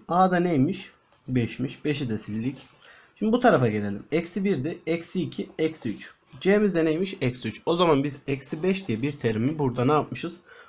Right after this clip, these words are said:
Kullanmamışız. Sayı doğrusu üzerinden bir noktasına beş birim uzaklıkta olan sayıların mutlak değerlerinin toplamı kaçtır? Şimdi sayı doğrultusunda bir noktasına beş birim uzaklıkta. Şimdi arkadaşlar bakın.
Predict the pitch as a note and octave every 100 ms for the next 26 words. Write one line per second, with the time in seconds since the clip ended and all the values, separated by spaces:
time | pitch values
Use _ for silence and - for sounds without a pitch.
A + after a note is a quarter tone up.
0 | - D3+ C#3 G#2+ G2+ - - - - _
1 | _ - _ - - - _ F3+ A#3 B3+
2 | B3+ B3 G#3+ F3 C#3 C#3+ D3+ F#3 A#3 G#3
3 | F#3+ D#3 C3 C3 A#2 B2+ D3 D3 G3+ -
4 | D3+ E3 - C3+ D3 D3+ D3 E3+ C3 C3
5 | C3 - B2+ B2+ C3 B2 C#3 D3+ C#3 -
6 | G3 F#3+ B2+ A2+ A2 A2 A#2 A2+ G#2+ G#2
7 | - - D#3+ F3+ F#3+ B2+ - - - _
8 | - - - - - G#3 - F#3+ A#3+ A#3+
9 | F3+ C3+ - A2 A2+ A#2+ C3+ B3+ C4 -
10 | _ _ _ _ - D3 D3+ - C3+ -
11 | A2+ A#2 F3+ _ _ _ G#3 B3 - G3
12 | G3 D3 C3 - - B2 - B3+ A3+ G#3
13 | G#3 C#3 A2+ A2 B2 C#3 G#2+